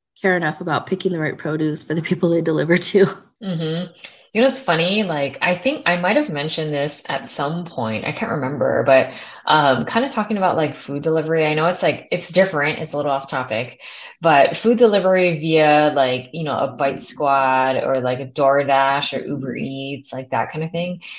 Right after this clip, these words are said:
Speaker 2: That's
Speaker 1: Mm-hmm.
Speaker 2: one thing, I don't know, anyways, so I know you like the convenience part.
Speaker 1: <laughs>
Speaker 2: I,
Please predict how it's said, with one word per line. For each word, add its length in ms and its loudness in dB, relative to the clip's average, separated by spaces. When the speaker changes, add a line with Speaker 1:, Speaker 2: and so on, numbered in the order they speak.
Speaker 2:
That's 220 4
Speaker 1:
Mm-hmm. 120 4
Speaker 2:
one 300 2
thing, 340 0
I 140 2
don't 140 6
know, 160 6
anyways, 480 0
so 280 2
I 100 2
know 160 6
you 140 6
like 260 4
the 80 4
convenience 760 0
part. 560 2
Speaker 1:
<laughs> 120 4
Speaker 2:
I, 1080 2